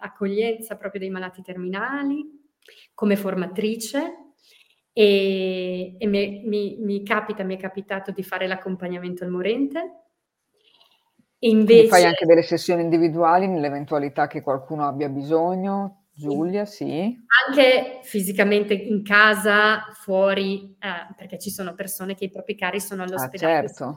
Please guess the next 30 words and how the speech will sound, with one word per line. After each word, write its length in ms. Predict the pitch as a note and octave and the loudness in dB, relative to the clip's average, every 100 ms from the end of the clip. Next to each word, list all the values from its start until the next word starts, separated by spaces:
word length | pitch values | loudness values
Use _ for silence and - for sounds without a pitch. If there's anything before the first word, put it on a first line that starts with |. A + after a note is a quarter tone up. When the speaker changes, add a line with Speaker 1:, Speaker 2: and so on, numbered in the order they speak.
| - | -12
Speaker 2:
certo. 380 | F#3 - F3+ | -16 -16 -10
Speaker 1:
a 20 | F3 | -2
letto, 340 | A3+ A3+ F#3+ | -2 -2 -6
quindi, 260 | - F#3 F#3 | -8 -8 -8
cioè, 160 | - | -14
non 160 | F#3 F#3+ | -10 -4
hanno 200 | G3+ G#3 | -4 -4
s-, 140 | G3+ - | -10 -18
il 100 | G#3 | -16
collegamento 560 | G3 F#3 F#3 F#3+ F#3 | -14 -12 -10 -12 -12
con 160 | F#3 F3+ | -16 -18
l'hospice, 720 | E3+ - _ C4+ C4 - F#4 F#4 - - - - - - - _ - | -16 -18 _ -18 -14 -12 -14 _ -20 -20 -20 -18 -20 -20 -20 _ 2
e, 560 | A#3+ A3+ A3 G#3+ G#3+ - | 8 10 10 8 4 2
cioè, 160 | A3 | -2
non 180 | F#3 G3 | 2 0
per 140 | G#3 | 0
forza. 800 | G3 G3 E3+ F3 - G#3 B3 D#4+ _ _ _ _ _ _ _ | -4 -4 -6 -6 -6 -6 -6 -8 _ _ _ _ _ _ _
E 140 | - A#3+ | -10 -8
poi, 680 | - G#3 A#3+ C#4 C#4 - - | 0 2 4 4 0 -4 -10
ehm, 240 | - G3 - | -4 -4 -4
svolgo 360 | G3 F#3 G3+ G3+ | -6 0 2 2
le 100 | G#3 | 2
mie 120 | G#3 | 0
sessioni 320 | A3+ - A3+ | -2 -4 -2
individuali 880 | G3+ G3+ G3+ G3+ G#3 G3+ G#3+ C4+ - - - - - _ - | -2 0 -2 2 2 4 2 2 0 -12 -18 -20 -20 _ -16
<laughs> 1080 | E4+ - - - - _ _ _ _ _ | -14 -14 -18 -20 -20 _ _ _ _ _
tutti 380 | - E4+ F4+ D#4+ | 4 6 6 4
i 40 | |
giorni 680 | G#3+ C4+ D4+ D4 D4 D4+ - | 4 6 6 6 -2 -4 -6
con 360 | - A3+ A#3 A#3+ | -4 0 0 0